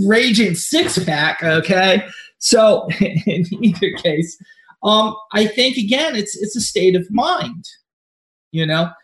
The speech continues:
And it's, it's about finding that, that part of you. So, yeah. So let's, let's, let's do something, um, another quick practice. Let's, let's go back to clearing your mind, 'cause I, I wanna make a point to you guys. So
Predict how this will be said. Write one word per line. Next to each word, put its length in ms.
And 160
it's, 300
it's 220
about 420
finding 800
that, 420
that 480
part 380
of 100
you. 340
So, 560
yeah. 320
So 120
let's, 360
let's, 460
let's 280
do 160
something, 720
um, 380
another 480
quick 260
practice. 540
Let's, 320
let's 220
go 160
back 360
to 200
clearing 420
your 140
mind, 280
'cause 120
I, 120
I 140
wanna 160
make 140
a 80
point 300
to 120
you 60
guys. 320
So 240